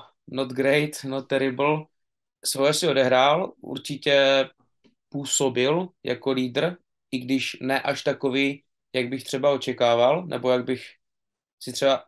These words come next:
jak, jak třeba působil na mě na minulé mistrovství světa, ale ty výkony nebyly špatné. O, jako, kdybych ho měl třeba nějak hodnotit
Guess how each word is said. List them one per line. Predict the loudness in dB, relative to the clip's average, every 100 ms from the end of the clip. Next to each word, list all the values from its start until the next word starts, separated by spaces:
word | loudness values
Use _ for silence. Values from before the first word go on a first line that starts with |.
| -4
jak, | -2 -2
jak | -2 -4
třeba | 0 0
působil | 0 -4 -2 -2 0
na | 0
mě | 0 0
na | 0 2 0 -2 -4
minulé | -4 0 0
mistrovství | -2 -6 -8 -8
světa, | -6 0 0 0 -6 _ _ _ _ _ _ _ _ _ _ _ _
ale | 2 4 4 4 6 6 4 2
ty | -2
výkony | -4 0 0
nebyly | 0 0 -2
špatné. | -2 -4 -2 -6 -6 -10 _ -14
O, | -4 0 2 2 0 -4 _ _ _ -6
jako, | -4 2 2 0 -6 _ -10
kdybych | -4 0
ho | 2
měl | 0
třeba | 0 0 2
nějak | 2 0
hodnotit | -2 -2 -4